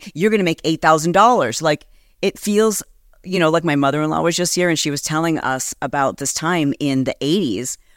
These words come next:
when there were two weeks in a row that she made eight thousand dollars as a stay-at-home mom, because all of her girlfriends would get together, and, and this is in, like, Southern California, and they would all bring a thousand dollars to,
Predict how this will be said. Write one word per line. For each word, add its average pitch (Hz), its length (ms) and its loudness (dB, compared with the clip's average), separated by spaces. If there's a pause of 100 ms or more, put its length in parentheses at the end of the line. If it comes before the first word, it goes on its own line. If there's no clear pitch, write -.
(100)
when 139 460 -2 (420)
there 160 160 0
were 156 80 -4
two 226 200 -2
weeks 254 280 0
in 208 40 0
a 196 80 0
row 139 400 2 (140)
that 147 120 -2
she 165 200 0
made 147 360 -2 (300)
eight 156 160 -2
thousand 127 280 0
dollars 95 460 -8 (240)
as 143 160 2
a 151 60 -4
stay-at-home 143 360 0
mom, 107 240 -2 (320)
because 156 420 2
all 160 120 2
of 160 100 -2
her 170 100 0
girlfriends 156 760 0
would 151 160 -4
get 147 140 -4
together, 165 480 0 (320)
and, 139 180 -4
and 143 100 -4
this 156 140 -2
is 180 60 -2
in, 180 200 0 (100)
like, 143 220 0
Southern 147 280 2
California, 131 640 -2 (300)
and 147 140 0
they 147 120 2
would 139 200 -2
all 151 220 0
bring 165 260 0
a 160 60 0
thousand 147 400 0
dollars 123 400 0
to, 131 360 -4